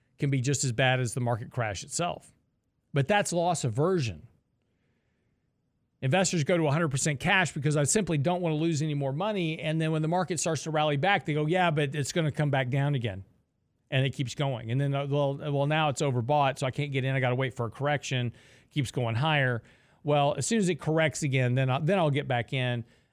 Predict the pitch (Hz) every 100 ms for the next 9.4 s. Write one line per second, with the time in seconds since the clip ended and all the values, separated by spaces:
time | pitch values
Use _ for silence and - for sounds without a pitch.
0 | _ 139 143 139 143 - _ 156 147 160
1 | 160 139 147 - 143 131 131 131 123 123
2 | 127 175 170 139 135 120 - 151 135 151
3 | 220 196 - 147 151 160 147 139 123 117
4 | 110 208 143 143 170 170 220 - 220 -
5 | 185 151 170 151 127 120 185 269 233 202
6 | 151 123 117 120 120 117 110 - 92 117
7 | 135 131 123 135 139 147 135 131 131 113
8 | - 113 - 131 131 120 120 117 120 117
9 | 107 104 95 95